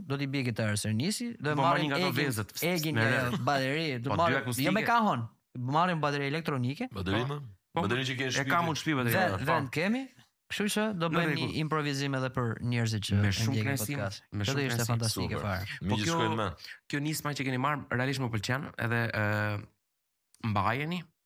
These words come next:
Speaker 2: investoni dhe ujiteni.
Speaker 1: Do mundohemi. <laughs>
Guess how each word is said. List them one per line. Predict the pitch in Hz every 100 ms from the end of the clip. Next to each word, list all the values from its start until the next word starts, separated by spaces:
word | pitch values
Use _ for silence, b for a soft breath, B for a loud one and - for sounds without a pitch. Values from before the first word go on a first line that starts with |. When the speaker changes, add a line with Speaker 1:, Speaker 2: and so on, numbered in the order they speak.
| _ _ 117
Speaker 2:
investoni | 113 104 - 139 147
dhe | 120
ujiteni. | 117 113 107 95 90 - _ _ _ _ B B B -
Speaker 1:
Do |
mundohemi. | 151 160 202 151 123 117 - -
<laughs> | 147 139